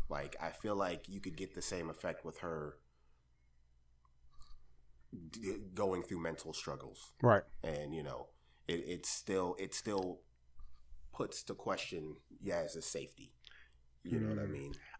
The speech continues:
Speaker 2: I think a part of it is they, they gotta find a way to get Saxe and
Speaker 1: True.
Speaker 2: uh,
Speaker 1: Right.
Speaker 2: Davis back involved with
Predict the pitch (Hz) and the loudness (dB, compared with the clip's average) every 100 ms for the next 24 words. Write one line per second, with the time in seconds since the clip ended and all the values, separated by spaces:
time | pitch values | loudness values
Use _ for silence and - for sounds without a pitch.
0 | - 202 247 196 202 196 165 160 147 135 | 12 12 12 12 12 12 12 12 12 12
1 | - 143 143 147 135 143 127 127 123 120 | 10 8 12 12 12 12 12 12 12 12
2 | 123 - - - - - - 151 131 - | 12 10 -6 -16 -6 2 12 12 12 12
3 | - - - 127 120 117 113 113 104 98 | 4 -2 4 8 10 10 6 4 2 0
4 | - - - - - - - 127 139 127 | -14 -20 -20 -20 -16 -12 -10 -8 -8 -10
5 | - - - 113 110 131 143 127 101 92 | -16 -6 2 4 8 12 12 12 8 12
6 | 127 127 117 120 117 | 12 12 12 12 12